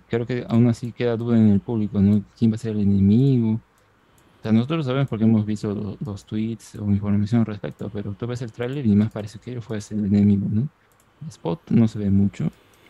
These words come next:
y también cómo se relacionará eso con los portales, pues, que tiene. Porque n-, es saltar un poco de, ah, tiene portales y luego, ah, los otros Spider-Man cruzan por universos, ¿no? O sea, ¿cómo se relacionará?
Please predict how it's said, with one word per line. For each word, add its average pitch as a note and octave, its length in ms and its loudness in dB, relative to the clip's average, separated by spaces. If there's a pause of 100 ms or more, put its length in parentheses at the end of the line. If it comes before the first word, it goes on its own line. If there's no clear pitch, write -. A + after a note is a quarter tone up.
(140)
y G#2+ 120 2
también G#2+ 260 2
cómo A#2+ 200 2
se G2+ 320 -4
relacionará G2+ 540 0
eso B2 160 -8
con A2 120 0
los G#2+ 80 -2
portales, B2+ 440 -10
pues, A#2+ 140 -12
que G#2 80 -12
tiene. C3+ 240 0 (960)
Porque A2 220 -6
n-, G#2 300 6
es - 280 -6 (320)
saltar A2+ 360 -8
un A2 120 2
poco A2 300 -6
de, G2+ 240 -4
ah, A2+ 340 -4
tiene B2 180 2
portales B2 640 -8
y G#2 40 -10
luego, G#2+ 320 -4
ah, A2 260 -2 (300)
los G#2 320 -10
otros A#2 320 -10
Spider-Man A2 540 2
cruzan G#2 400 -2
por G#2 240 -8
universos, G2+ 560 0
¿no? G#2 160 4
O - 20 -4
sea, G2+ 240 -2 (720)
¿cómo B2+ 160 0
se A#2+ 100 -6
relacionará? G2+ 500 0